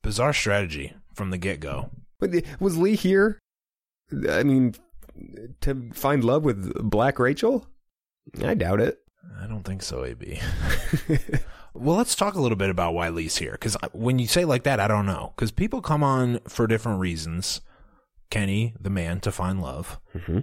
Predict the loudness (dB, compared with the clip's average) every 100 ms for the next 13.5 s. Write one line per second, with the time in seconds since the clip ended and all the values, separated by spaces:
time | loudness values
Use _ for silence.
0 | -2 -4 -2 0 -2 -4 -6 -6 -8 -6
1 | -2 -2 -2 _ _ _ -2 0 0 0
2 | 0 -2 0 2 2 0 -2 -4 -4 -8
3 | -6 -6 -4 -6 -6 -6 -4 -2 -2 -2
4 | -4 -2 -2 -2 -2 -2 -2 -4 -4 -6
5 | -8 -12 -18 _ -6 -2 -2 -2 0 2
6 | 2 2 2 2 0 -8 _ -8 -4 -4
7 | -2 -2 0 -2 -2 -4 -6 -10 -4 -2
8 | 0 0 0 2 0 -2 -6 -10 -6 0
9 | 2 2 0 0 -2 -2 -2 0 -2 -6
10 | -4 -2 -2 -4 -4 -4 -4 -4 -4 -4
11 | -4 -6 -6 -6 -4 -2 -2 0 -2 -2
12 | -4 -2 -2 -2 -6 -4 -4 -6 -8 -8
13 | -6 -8 -6 -6 -6